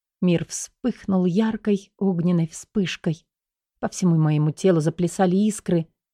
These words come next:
и всего через несколько мгновений наши тела слились в безудержном, неистовом,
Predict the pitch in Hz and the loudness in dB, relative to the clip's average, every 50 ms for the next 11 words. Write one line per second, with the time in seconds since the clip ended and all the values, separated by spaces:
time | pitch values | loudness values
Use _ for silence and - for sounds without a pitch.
0 | _ _ _ - 196 - - 214 202 196 - - 202 196 185 180 208 233 220 - | _ _ _ -10 -10 -4 0 2 2 2 4 4 4 4 6 6 4 4 4 2
1 | - 196 185 180 - 190 190 180 170 185 202 202 220 254 240 233 226 214 202 202 | 0 -4 -2 0 2 2 2 2 2 2 2 4 4 2 4 4 4 4 4 2
2 | - - 208 196 - - 196 196 202 208 196 - - 196 190 196 196 196 208 247 | 0 -2 -4 -4 -2 -2 0 0 0 0 -4 -4 -2 0 2 2 2 2 0 0
3 | 247 220 - - - _ _ _ _ _ _ _ - 170 165 151 139 170 160 147 | -2 -2 -4 -8 -16 _ _ _ _ _ _ _ -4 -2 -2 2 2 2 2 2
4 | 151 185 214 208 175 147 160 151 156 147 143 170 175 175 180 196 226 240 254 269 | 2 2 4 4 4 2 0 0 -2 -4 -2 -2 0 2 2 2 4 4 4 4
5 | 269 220 - - - 190 175 180 165 156 | 2 0 0 -2 -2 0 2 2 2 0